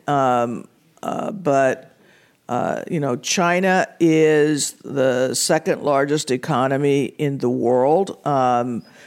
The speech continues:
the projections are that it may surpass the United States in the not too distant future. Um, and we have some real issues with China. We have, uh, um, particularly with respect to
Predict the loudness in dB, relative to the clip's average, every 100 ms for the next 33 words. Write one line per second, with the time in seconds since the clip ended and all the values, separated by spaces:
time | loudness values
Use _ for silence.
0 | -10 -4 -2 -2 0 -2 -2 -4 -4 -2
1 | 0 2 2 2 2 2 4 2 0 -4
2 | -6 -2 -2 -4 -4 -4 -4 -6 -4 -4
3 | -2 0 0 -2 -4 -2 -2 0 0 -2
4 | -2 0 0 -2 -2 -2 0 -2 -2 -6
5 | -6 -6 -6 -6 -10 -12 _ -20 -20 -20
6 | -10 -2 0 2 2 0 -2 -6 -10 -8
7 | -2 0 2 2 2 2 0 -4 -10 -16
8 | -12 -2 2 4 2 0 -4 0 2 2
9 | 0 0 0 0 -2 -2 -8 -6 -6 -6
10 | -8 -14 -10 -2 2 2 0 -4 -8 -6
11 | -4 -2 -2 -4 -8 -16 -12 -10 -10 -12
12 | -12 -12 -8 -4 -4 0 0 2 0 -2
13 | -4 -2 0 0 0 -6 -2 0 2 0
14 | -2